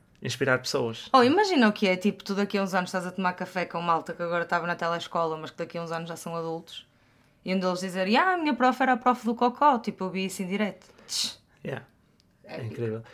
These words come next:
Speaker 1: Eu apanhei no Twitter, na, na altura da, da senhora da canção dos meses, um tweet de alguém a dizer, eh, tipo, "A minha mãe tanto queria ser um meme que conseguiu." E acho que era o filho da, da professora.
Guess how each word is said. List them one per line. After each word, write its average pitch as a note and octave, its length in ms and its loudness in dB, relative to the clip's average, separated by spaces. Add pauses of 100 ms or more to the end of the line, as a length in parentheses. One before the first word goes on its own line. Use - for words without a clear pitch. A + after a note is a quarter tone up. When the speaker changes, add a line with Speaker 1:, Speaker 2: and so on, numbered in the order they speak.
(120)
Speaker 1:
Eu D#3 120 10
apanhei D#3+ 300 6
no D3 120 4
Twitter, B2 460 2 (100)
na, C3+ 220 -2
na C#3 100 4
altura C3+ 340 4
da, B2+ 360 6
da B2+ 200 0
senhora C3 340 -2
da B2 100 0
canção B2+ 320 -2
dos A#2 100 -4
meses, A#2+ 480 -4 (400)
um C#3 140 -2
tweet C3 260 0
de B2+ 80 0
alguém B2+ 380 2
a B2+ 40 2
dizer, B2+ 380 2
eh, B2+ 400 2
tipo, B2 420 -2
"A B2 40 2
minha C3 160 0
mãe B2+ 180 0
tanto A#2+ 220 2
queria C#3 160 4
ser C#3 180 4
um C3 100 6
meme B4+ 400 12
que A#4+ 140 12
conseguiu." - 580 6 (440)
E A2+ 200 0
acho B2 280 -4
que - 60 0
era A#2+ 100 4
o - 20 4
filho B2 320 -4
da, B2 300 0
da C3+ 120 -4
professora. B2+ 520 -4